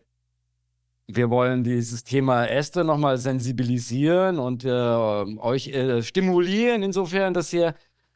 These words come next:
auf die Strukturen der Natur achtet und auch vielleicht, äh, nicht nur der Natur generell, äh, neu, also wenn die, die Tage werden länger, die Sonne kommt zurück und, äh, auch die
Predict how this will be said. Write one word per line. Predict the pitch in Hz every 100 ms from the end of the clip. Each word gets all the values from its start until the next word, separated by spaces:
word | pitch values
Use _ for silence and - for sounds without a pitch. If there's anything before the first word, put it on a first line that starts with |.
| -
auf | 131
die | 170
Strukturen | 147 196 - 226 247 233
der | 214
Natur | 196 190 - 226 226
achtet | 170 196 196 202 180
und | 147
auch | 156 147
vielleicht, | 160 160 156
äh, | 160 151 151
nicht | 139 196 -
nur | 180
der | 156
Natur | 147 147 - 196 190 185
generell, | 180 165 147 185 226 226 226 - - - _
äh, | - 160 165
neu, | 160 147 170 180 185
also | 156 160 135
wenn | 156 147
die, | 139 131 113 -
die | 120
Tage | - 117 147 156 135
werden | 143 135
länger, | 131 139 143 143 139 135 - _ _ _ _ _ -
die | 147
Sonne | 147 180 185
kommt | 165 180 180
zurück | 185 156 185 185 175
und, | 151 147 147
äh, | 165
auch | 147 147 135 151 135
die | - 147 139 135 135